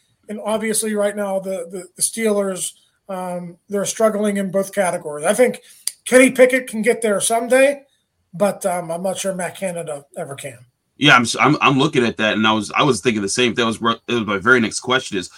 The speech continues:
Speaker 2: what, where was Diontae Johnson in this game plan? I know Kenny Pickett said afterwards, well, they were doubling him a lot, and they were, they were focusing on taking him away. But at the same time, I mean, <laughs> I, I know,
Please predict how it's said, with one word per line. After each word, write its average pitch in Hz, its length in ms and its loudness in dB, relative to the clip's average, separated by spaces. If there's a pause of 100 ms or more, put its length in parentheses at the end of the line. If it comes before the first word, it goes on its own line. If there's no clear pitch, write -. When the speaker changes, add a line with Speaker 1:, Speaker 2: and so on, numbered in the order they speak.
(140)
Speaker 2:
what, 107 300 0
where 135 300 4
was 127 180 4
Diontae 113 480 2
Johnson 110 420 0
in 98 80 -2
this 98 160 -6
game 113 240 -2
plan? 104 160 -2
I 107 40 0
know 123 100 4
Kenny 120 220 -2
Pickett 113 280 -4
said 107 140 -2
afterwards, 107 460 2
well, 98 80 -6
they 104 100 -2
were 95 80 -2
doubling 113 380 0
him 98 80 0
a 98 80 -2
lot, 98 240 0
and 101 80 -2
they 101 80 2
were, 98 180 0
they 104 80 -2
were 95 120 -2
focusing 110 500 0
on 98 100 -2
taking 101 320 -2
him 104 120 -2
away. 104 380 0 (340)
But 117 100 2
at 107 60 2
the 95 60 -6
same 131 280 2
time, 127 260 4
I 107 60 4
mean, 104 280 2 (520)
<laughs> - 540 -12
I, 127 380 4
I 135 80 6
know, 151 200 6